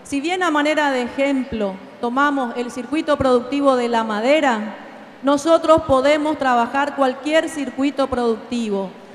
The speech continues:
el que sea más familiar y más cercano según la región en donde esté inserta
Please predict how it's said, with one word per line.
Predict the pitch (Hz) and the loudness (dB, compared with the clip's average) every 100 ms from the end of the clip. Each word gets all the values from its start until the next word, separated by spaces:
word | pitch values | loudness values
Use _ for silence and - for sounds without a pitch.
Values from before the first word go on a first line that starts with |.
| - - | -14 -4
el | 269 | -4
que | 262 262 | 0 -2
sea | 262 320 330 302 | -2 -2 0 0
más | 269 311 359 | 2 0 0
familiar | 302 311 269 254 269 302 320 269 | -2 0 0 0 2 2 2 -4
y | |
más | 247 262 320 | -2 0 0
cercano | 311 269 277 285 302 294 | -2 -6 -2 -2 0 -4
según | - 262 247 277 330 294 | -4 -4 0 2 0 0
la | 277 269 | 0 0
región | 240 226 - 277 311 370 349 - - - | 0 -4 2 6 6 6 -2 -12 -14 -10
en | 254 254 | -4 -2
donde | 254 247 | -2 -2
esté | 247 277 302 277 | 0 2 2 0
inserta | 262 262 269 285 285 | -6 -2 -4 -2 -2